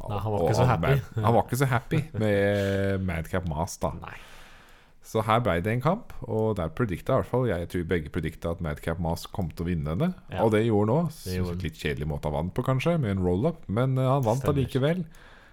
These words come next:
Speaker 1: Ja.
Speaker 2: Så
Speaker 1: Og det var
Speaker 2: ja.
Speaker 1: egentlig det. <laughs>
Speaker 2: Så, eh, Happy Corbin gikk inn til WrestleMania og skrøt om at han var ubeseiret
Speaker 1: Ja.
Speaker 2: som Happy Corbin.
Speaker 1: Ja.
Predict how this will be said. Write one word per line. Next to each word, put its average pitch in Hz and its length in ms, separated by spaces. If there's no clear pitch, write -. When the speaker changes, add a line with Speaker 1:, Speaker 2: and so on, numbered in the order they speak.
Speaker 1:
Ja. - 100
Speaker 2:
Så 120 440
Speaker 1:
Og 139 120
det 127 160
var 123 140
Speaker 2:
ja. 107 60
Speaker 1:
egentlig 101 160
det. 160 720
<laughs> - 60
Speaker 2:
Så, 123 100
eh, 127 240
Happy 120 300
Corbin 117 340
gikk 110 260
inn 113 160
til 123 140
WrestleMania 107 600
og 90 120
skrøt 104 540
om 98 120
at - 80
han 110 80
var 95 160
ubeseiret 95 720
Speaker 1:
Ja. 98 140
Speaker 2:
som 85 100
Happy 85 380
Corbin. 135 360
Speaker 1:
Ja. 98 140